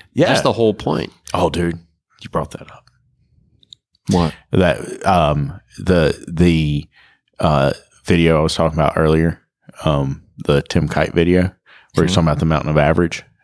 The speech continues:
Speaker 1: And one of the things he says in there is he said that, that employees or your people, one of the things that they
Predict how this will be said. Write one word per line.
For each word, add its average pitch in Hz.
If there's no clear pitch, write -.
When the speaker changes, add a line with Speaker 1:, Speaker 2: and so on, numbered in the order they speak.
Speaker 1:
And 78
one 87
of 78
the 78
things 82
he 80
says 78
in 78
there 80
is 78
he 85
said 82
that, 78
that 80
employees 69
or 92
your 78
people, -
one 95
of 101
the 92
things 87
that 80
they 76